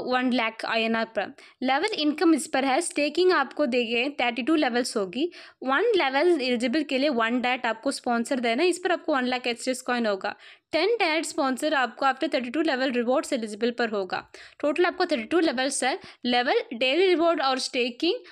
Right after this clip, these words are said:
आईएनआर दिया हम देख सकते हैं। फर्स्ट लेवल पर फिफ्टी परसेंट डेली रिवॉर्ड्स है,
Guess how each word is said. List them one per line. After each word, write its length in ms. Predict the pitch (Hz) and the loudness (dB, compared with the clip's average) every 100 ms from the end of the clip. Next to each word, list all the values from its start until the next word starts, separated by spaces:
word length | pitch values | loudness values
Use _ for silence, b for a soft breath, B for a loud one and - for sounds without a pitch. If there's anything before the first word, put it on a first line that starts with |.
| B | B
आईएनआर 380 | 240 254 277 339 | -2 0 0 0
दिया 300 | 254 262 392 | 0 0 0
हम 140 | 370 247 | 0 0
देख 220 | 240 240 | -2 -2
सकते 320 | 254 233 226 | -6 -2 -2
हैं। 180 | 214 220 | -2 0
फर्स्ट 280 | 330 403 359 | -2 0 -2
लेवल 140 | 320 | -2
पर 180 | 240 320 | 0 -2
फिफ्टी 340 | 320 247 311 | -2 -4 -4
परसेंट 340 | 302 320 320 330 | -2 0 2 2
डेली 380 | 285 240 233 247 | 0 -2 -2 -2
रिवॉर्ड्स 440 | 226 233 233 | -2 -2 -2
है, 100 | - | -4